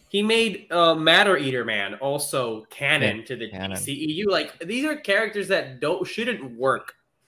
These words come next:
Speaker 1: but they do. Mind you, these are just mentions, but the fact that they
Speaker 2: Yeah,
Speaker 1: exist
Speaker 2: yeah.
Speaker 1: is like,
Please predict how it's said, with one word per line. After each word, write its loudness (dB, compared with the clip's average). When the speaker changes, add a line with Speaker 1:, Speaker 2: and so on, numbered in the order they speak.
Speaker 1:
but 0
they 4
do. -6
Mind 4
you, -4
these -2
are 0
just -4
mentions, -6
but -8
the -2
fact -8
that -20
they 0
Speaker 2:
Yeah, 4
Speaker 1:
exist 0
Speaker 2:
yeah. 0
Speaker 1:
is -4
like, -14